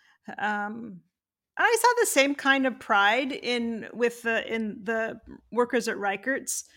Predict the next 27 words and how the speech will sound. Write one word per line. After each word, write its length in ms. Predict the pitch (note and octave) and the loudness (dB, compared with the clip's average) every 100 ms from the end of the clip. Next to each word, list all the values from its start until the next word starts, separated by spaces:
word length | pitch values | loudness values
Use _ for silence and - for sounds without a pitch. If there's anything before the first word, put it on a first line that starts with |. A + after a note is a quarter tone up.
| - - - | -20 -14 -4
You 80 | |
know, 120 | A#3+ A#3 | 0 2
they 180 | A#3+ | 2
were, 360 | A#3+ A#3 A#3 - | 2 2 2 0
they 140 | G#3 C4 | -2 0
were 100 | C#4+ | 0
proud 300 | - B3 A#3+ | 2 2 2
that 120 | A#3 | 0
they 120 | A3 | -2
weren't 460 | G#3 G#3 A#3 - - | -2 -4 -4 -6 -8
using 500 | B3+ A#3 B3 G#3+ F#3+ | -6 -4 -4 -6 -8
computers 680 | - G#3 G#3 A#3+ D#4 D#4+ - | -8 -8 -6 -6 -6 -6 -6
for 140 | D4 | -4
everything, 600 | D4 D4+ C#4+ D#4 D#4 D4+ | -4 -4 -6 -6 -4 -4
that 160 | B3+ A3 | -6 -6
they 140 | A3+ | -6
were 140 | G#3+ G#3 | -4 -6
still 640 | - A#3 A3+ A3 A3 - - _ _ | -8 -4 -4 -4 -6 -12 -20 _ _
looking 360 | A3+ A3 A3+ A3 | -4 -4 -4 -4
at 160 | G#3+ | -2
it 160 | G3+ G3+ | -4 -6
with 160 | G#3 G#3+ | -8 -4
their 140 | G3+ | -4
eyes 360 | G3+ G3 G#3 F#3 | -2 -2 -2 -6
and 100 | G3+ | -8
their 140 | G3+ | -8
hands. 640 | F3+ G3 F#3+ A#3 A3+ - | -8 -8 -6 -6 -6 -10